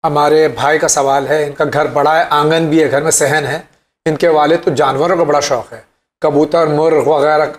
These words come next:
ये सब पाल, पालते हैं, खरगोश वगैरह, लेकिन साथ में कुत्ता भी पालते हैं। तो कुत्ता पालना कैसा है?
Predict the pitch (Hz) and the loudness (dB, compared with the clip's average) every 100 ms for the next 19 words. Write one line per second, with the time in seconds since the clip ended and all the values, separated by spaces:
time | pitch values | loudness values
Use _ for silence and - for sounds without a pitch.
0 | - 151 139 160 151 135 143 - - 131 | -2 0 0 -2 -2 -2 -4 -6 -4 -2
1 | - 156 139 131 147 147 127 123 120 _ | -2 -2 -2 0 0 0 -2 -2 -4 _
2 | _ 165 175 175 180 196 170 - 196 190 | _ -2 0 0 -2 -4 -2 0 0 0
3 | 147 120 - 117 - - 170 - 190 175 | -2 -4 -10 -20 -18 -6 -4 -2 -2 -2
4 | 165 156 135 - 120 | -2 -2 -4 -6 -8